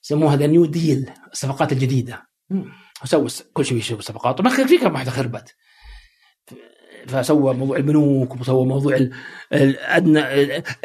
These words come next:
Speaker 1: الضمان الاجتماعي، ليش؟ التقاعد هذا اسمه إيش؟ ال-
Speaker 2: ضمان اجتماعي.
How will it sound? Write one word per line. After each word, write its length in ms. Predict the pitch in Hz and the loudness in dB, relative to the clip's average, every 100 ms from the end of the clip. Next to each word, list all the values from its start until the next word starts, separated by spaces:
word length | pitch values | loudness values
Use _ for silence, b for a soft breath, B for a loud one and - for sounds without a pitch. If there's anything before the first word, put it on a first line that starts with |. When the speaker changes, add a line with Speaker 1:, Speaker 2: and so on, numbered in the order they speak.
| - - | -10 0
Speaker 1:
الضمان 240 | 196 240 | 4 4
الاجتماعي، 520 | 233 180 247 226 170 175 | 4 2 2 2 4 4
ليش؟ 320 | 208 302 - _ _ _ - | 4 0 -6 _ _ _ -2
التقاعد 580 | 156 151 196 269 147 139 | 0 2 2 2 2 2
هذا 100 | 135 | 0
اسمه 180 | 156 180 | 2 0
إيش؟ 280 | 240 - - - | 0 -4 -18 -12
ال- 360 | 131 131 131 - - | -10 -10 -12 -12 2
Speaker 2:
ضمان 180 | 247 196 | 4 4
اجتماعي. 460 | - 151 117 120 | 0 -2 -4 -4